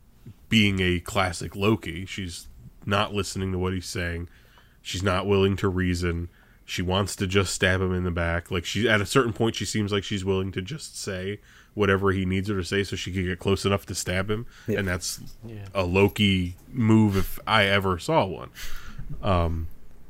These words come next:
Speaker 1: but, Jordan, how did you feel about Sylvie overall?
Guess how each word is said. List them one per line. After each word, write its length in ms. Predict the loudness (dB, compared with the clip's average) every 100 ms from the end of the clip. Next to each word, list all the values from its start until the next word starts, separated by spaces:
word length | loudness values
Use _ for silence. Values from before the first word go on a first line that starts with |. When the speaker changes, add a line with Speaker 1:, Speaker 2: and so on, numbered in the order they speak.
| -20 -10 2
Speaker 1:
but, 240 | 6 4 2 -12 -14 -14 -14 -6 0
Jordan, 340 | 2 4 4
how 140 | 4
did 180 | 4 4
you 100 | 0
feel 300 | 0 2 2
about 400 | 4 4 2 0 -8 -18
Sylvie 440 | -12 0 2 4 6
overall? 580 | 4 4 2 0 -4